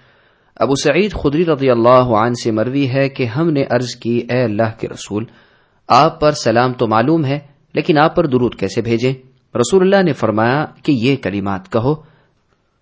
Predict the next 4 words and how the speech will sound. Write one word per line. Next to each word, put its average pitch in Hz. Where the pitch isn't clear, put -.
"اللہم 147
صل 175
علی 147
محمد 139